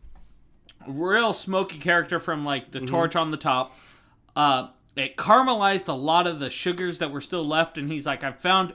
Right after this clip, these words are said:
Speaker 1: if you do a sweeter beer, it dries it out a little more, where if you do a drier beer, it just doesn't really add as much."
Speaker 2: Yeah.
Speaker 1: Uh, so he had stuffed it in, and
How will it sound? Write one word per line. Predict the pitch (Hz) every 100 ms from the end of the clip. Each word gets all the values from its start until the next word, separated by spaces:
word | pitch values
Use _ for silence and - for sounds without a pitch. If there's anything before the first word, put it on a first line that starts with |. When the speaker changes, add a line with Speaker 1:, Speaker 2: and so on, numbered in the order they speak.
| -
Speaker 1:
if | 143 -
you | 131
do | 127 160 151
a |
sweeter | - - 165 190 190
beer, | 160 147 175 175 _ -
it | 117
dries | - 127 160 151
it | 131
out | 139 165
a |
little | 165 165 165
more, | 156 156 156 - - - - -
where | 143 139
if | -
you |
do | 139 139
a |
drier | 104 147 156 160 151
beer, | 151 151 147 -
it | 127 123
just | 131 120 - _ _ _ _ _ _ _ _ _ _ _ _ _ _ _ _ _ _ - 123
doesn't | 180 160 160
really | 151 143
add | 135 131
as | 123 -
much." | 107 - -
Speaker 2:
Yeah. | 147 117 113 - - -
Speaker 1:
Uh, | - 135 127 - -
so | 123 143 143
he | 156
had | 170 139
stuffed | - 190 190
it | 180
in, | 202 220
and | 156